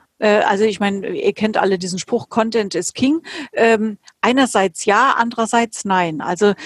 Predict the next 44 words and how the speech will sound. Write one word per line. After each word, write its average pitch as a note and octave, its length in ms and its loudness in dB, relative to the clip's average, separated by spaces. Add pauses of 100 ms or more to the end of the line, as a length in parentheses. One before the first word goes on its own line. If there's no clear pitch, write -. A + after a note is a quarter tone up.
(160)
äh, G#3 260 4
Content C4 680 0
kann A#3+ 260 -2
auch, G#3 320 0 (100)
ähm, F#3+ 720 -2
zum B3+ 180 0
Beispiel A#3 420 0
in G#3 180 0
Form C4+ 320 0
von, A3 400 -2 (240)
ich - 420 -6
zeige B3 460 2
mich C4 200 2
als G3 220 -2
Anbieter, B3+ 840 0
also G3 220 0
wenn, F#3+ 220 -4
wenn, F#3 500 -6 (540)
äh, - 340 -6
mehr A3+ 260 4
in, A3 140 0
in A3+ 200 -2
Form A#3 260 0
von A#3 260 -2
zum G#3+ 120 -6
Beispiel G#3+ 280 2
Lifestyle B3 500 2
demonstriert F#3+ 640 0
werden, F3 260 2 (240)
dann G3+ 160 0
geht B3 260 2
es F#4 140 -4
gar G#3 220 2
nicht G#3 260 -4
um B3 260 6
den G3 280 4
fachspezifischen F3+ 840 0
Content, E3+ 560 -6
aber C4+ 180 2
du D4+ 100 0
darfst G#3+ 300 0
dich - 100 -2
halt B3 160 2
zeigen. F#3 440 -2